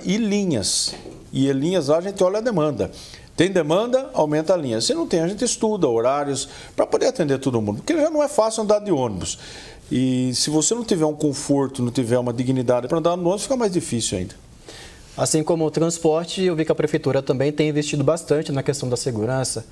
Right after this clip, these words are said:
Speaker 2: treinamento de guardas municipais, eh, câmeras de monitoramento. E Indaiatuba hoje é uma das cidades onde menos é registrado casos de violência. Eu queria que você falasse um pouquinho, prefeito.
Speaker 1: Olha, Dantas, é, a segurança, assim, é um ponto,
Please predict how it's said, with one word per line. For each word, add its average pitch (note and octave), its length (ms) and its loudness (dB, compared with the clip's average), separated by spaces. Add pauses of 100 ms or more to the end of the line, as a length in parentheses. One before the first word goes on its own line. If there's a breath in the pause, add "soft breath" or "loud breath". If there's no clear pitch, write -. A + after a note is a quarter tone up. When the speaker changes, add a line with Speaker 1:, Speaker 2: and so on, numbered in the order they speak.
(280 loud breath)
Speaker 2:
treinamento B2+ 440 0
de B2 120 -2
guardas A#2+ 540 0
municipais, C3 840 -2 (300 loud breath)
eh, B2 220 2
câmeras C#3+ 500 0
de C3 80 0
monitoramento. D3 1000 0
E D#3+ 200 2
Indaiatuba F#3 520 0
hoje F#3 180 0
é F#3+ 40 -2
uma F#3+ 120 0
das F3+ 180 2
cidades E3 440 0
onde E3 360 2
menos F3+ 420 0
é F3 60 2
registrado D#3 560 0
casos D#3+ 280 0
de E3 100 0
violência. D#3+ 420 -2
Eu B2 40 -10
queria F#3 160 -2
que F#3+ 60 -4
você A#3 120 0
falasse F#3 300 -2
um - 20 -20
pouquinho, C3 400 -2
prefeito. A2+ 360 -4
Speaker 1:
Olha, C3 220 2
Dantas, G#2+ 320 0
é, A2 840 2
a G#2 40 -4
segurança, C3+ 720 0
assim, C3+ 240 0
é C3+ 60 2
um B2 180 -2
ponto, C#3+ 640 -2